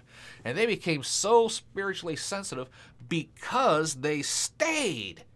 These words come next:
in prayer. And they did this for years and years and decades and decades. Again, not,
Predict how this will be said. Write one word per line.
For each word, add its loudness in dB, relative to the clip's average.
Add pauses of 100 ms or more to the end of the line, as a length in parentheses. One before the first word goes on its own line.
(180)
in -6
prayer. -4 (320)
And -6
they 0
did -2
this 0
for -12
years 0
and -12
years -2
and -12
decades -10
and -12
decades. -6
Again, -6 (320)
not, -2